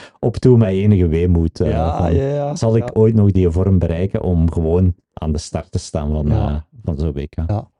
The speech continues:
Speaker 2: daar gaan we werken, hè, volgend jaar.
Speaker 1: Absoluut, ja,
Speaker 2: Ja,
Speaker 1: ja,
Speaker 2: ja.
Speaker 1: kloppen zijn er,
Speaker 2: Eh,
Speaker 1: ja.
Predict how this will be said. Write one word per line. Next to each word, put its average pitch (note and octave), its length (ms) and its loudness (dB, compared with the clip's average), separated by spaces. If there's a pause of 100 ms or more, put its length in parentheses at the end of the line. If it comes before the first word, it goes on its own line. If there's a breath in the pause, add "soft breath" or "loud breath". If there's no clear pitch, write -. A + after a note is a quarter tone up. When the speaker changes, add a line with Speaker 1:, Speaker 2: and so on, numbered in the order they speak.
(240)
Speaker 2:
daar G#2+ 100 -8
gaan G#2+ 200 -4
we G2+ 40 -4
werken, F#2 320 -8
hè, F#2+ 120 -4
volgend G2 300 -6
jaar. - 80 -8
Speaker 1:
Absoluut, D2+ 260 -4
ja, A2+ 160 2 (100)
Speaker 2:
Ja, F2 60 -8
Speaker 1:
ja, D2+ 160 -8
Speaker 2:
ja. G2 120 -4
Speaker 1:
kloppen E2+ 300 -6
zijn C#2 200 -10
er, D2+ 140 -12
Speaker 2:
Eh, G2 160 -4
Speaker 1:
ja. G2 120 -6